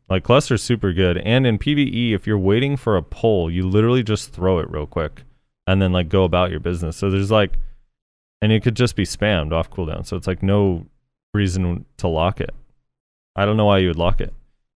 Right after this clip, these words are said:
It's a, it has, like, a slow debuff on it. It's tier three, low cooldown. I, it's like, I can't really see anything wrong with the skill.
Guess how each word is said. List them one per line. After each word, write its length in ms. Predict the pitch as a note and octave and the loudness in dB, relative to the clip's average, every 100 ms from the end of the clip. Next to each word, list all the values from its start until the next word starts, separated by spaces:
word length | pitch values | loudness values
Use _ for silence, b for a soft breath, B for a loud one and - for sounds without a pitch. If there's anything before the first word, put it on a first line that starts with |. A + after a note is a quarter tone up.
| - | -2
It's 120 | A2+ | 4
a, 260 | B2 A2+ G#2+ | 6 6 4
it 60 | A2+ | 2
has, 220 | A#2+ B2 | 2 2
like, 200 | B2+ B2 | 0 0
a 60 | G#2+ | -2
slow 300 | - A2 A2+ | 0 0 2
debuff 340 | B2+ B2 A#2+ | 2 2 2
on 180 | A2+ A2+ | 2 2
it. 200 | C3+ F2 | 0 -4
It's 140 | G2 | -10
tier 260 | - A2+ A2 | -4 0 0
three, 420 | - G#2 A2+ A#2 - | 0 0 0 -2 -8
low 300 | G2+ G2+ A2+ | -6 -2 -2
cooldown. 420 | - A2 A2 A2+ | -2 -2 0 -2
I, 100 | G2+ | -2
it's 280 | G#2+ F#2 F2+ | -4 -6 -4
like, 140 | A2+ - - _ _ _ _ _ _ | -4 -4 -14 _ _ _ _ _ _
I 160 | - B2+ | 4 4
can't 320 | - E3+ C3 | 4 0 2
really 220 | C3 C3+ | 4 4
see 180 | - A#2 | 2 2
anything 300 | A2 G2+ F2 | 2 2 2
wrong 240 | F2 F#2 | 2 0
with 100 | E2+ | -2
the 80 | D#2+ | -6
skill. 400 | - - D2+ - | -10 -10 -10 -10